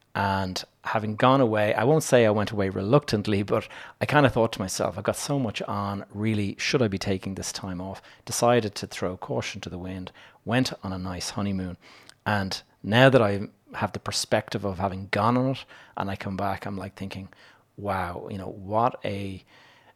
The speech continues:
what a superpower it is to actually go off and take ten days off." And I didn't look at anything to do at work. I got stuck into a book,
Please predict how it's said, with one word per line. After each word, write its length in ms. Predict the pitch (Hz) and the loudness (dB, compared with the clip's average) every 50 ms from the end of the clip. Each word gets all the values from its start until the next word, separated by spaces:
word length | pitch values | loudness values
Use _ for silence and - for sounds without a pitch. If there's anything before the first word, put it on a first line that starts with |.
| _ _ | _ _
what 160 | - 113 139 151 | 2 4 4 4
a 20 | |
superpower 720 | - - - - 165 151 151 135 - - 110 104 101 101 | 4 2 0 -2 0 0 0 -2 2 2 4 4 4 2
it 80 | 95 101 | 2 0
is 320 | 101 101 92 90 85 - | 0 0 0 -2 -6 -6
to 140 | - - - - | -8 -8 -6 -6
actually 280 | 110 110 - - - 104 | -8 -6 -6 -8 -8 -8
go 340 | 104 - 107 98 98 98 101 | -4 -2 -2 -2 -2 -2 -2
off 220 | 101 98 - - _ | -2 -4 -6 -14 _
and 100 | - 98 | -12 -10
take 360 | - - 98 101 101 - - - | -8 -6 -6 -6 -6 -8 -10 -12
ten 240 | - - 127 120 120 | -6 -4 -2 0 2
days 320 | 117 113 101 98 95 98 101 | 2 2 0 0 -2 -4 -4
off." 260 | 98 95 95 - - - - - - - | -6 -6 -6 -8 -10 -18 -20 -16 -8 -8
And 140 | 101 98 | -6 -6
I 60 | 98 107 | -6 -4
didn't 260 | 110 127 123 127 110 | -6 -2 -2 0 2
look 220 | 110 107 - - | 2 2 2 0
at 80 | - - _ - | -6 -6 _ 0
anything 460 | - 131 139 147 151 135 - - 117 | 2 4 4 6 4 4 2 2 -2
to 100 | 107 - | -2 -2
do 200 | - - 101 98 | -4 -4 -2 -2
at 80 | 101 - | -2 -4
work. 360 | 101 101 98 95 - - - - | -4 -4 -4 -4 -4 -10 -12 -10
I 80 | - - | -8 -6
got 160 | 101 98 - | -6 -6 -4
stuck 340 | - - - - 123 - 120 | -6 -4 -4 -4 -2 -2 -2
into 220 | 113 - - 92 | -2 -2 -2 -6
a 60 | 87 | -6
book, 380 | 87 _ - 76 - - - | -2 _ 2 2 2 0 -10